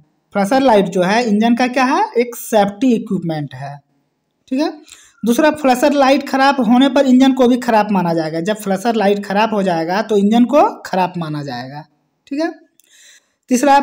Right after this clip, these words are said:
फ्लशर लाइट हेडलाइट के दाईं ओर यानी राइट साइड तथा आकार में छोटा होता है। फ्लशर लाइट जो होता है हेडलाइट के दाईं ओर लगाया जाता है यानी राइट साइड लगाया जाता है और आकार में हेडलाइट से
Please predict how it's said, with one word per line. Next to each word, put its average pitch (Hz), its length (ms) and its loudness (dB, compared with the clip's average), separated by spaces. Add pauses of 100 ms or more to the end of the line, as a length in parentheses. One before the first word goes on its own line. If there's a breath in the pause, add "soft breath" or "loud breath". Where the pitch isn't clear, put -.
फ्लशर 277 400 2
लाइट 285 480 4
हेडलाइट 254 640 2
के 277 100 4
दाईं 254 340 6
ओर 220 140 6
यानी 240 240 4
राइट 226 340 0
साइड 262 460 0
तथा 240 160 -2
आकार 220 320 -2
में 247 160 0
छोटा 196 340 -2
होता 151 420 -4
है। 147 100 -14 (200)
फ्लशर 185 280 -2
लाइट 190 240 2
जो 185 140 -4
होता 170 300 -6
है 196 260 -6 (580 soft breath)
हेडलाइट 220 440 2
के 240 200 2
दाईं 220 320 2
ओर 254 140 2
लगाया 254 300 2
जाता 262 300 2
है 285 220 4
यानी 240 360 2 (480)
राइट 202 320 2
साइड 262 220 0
लगाया 269 280 2
जाता 277 240 0
है 277 60 4
और 254 80 2
आकार 226 360 0
में 285 160 2
हेडलाइट 226 440 0
से 320 200 0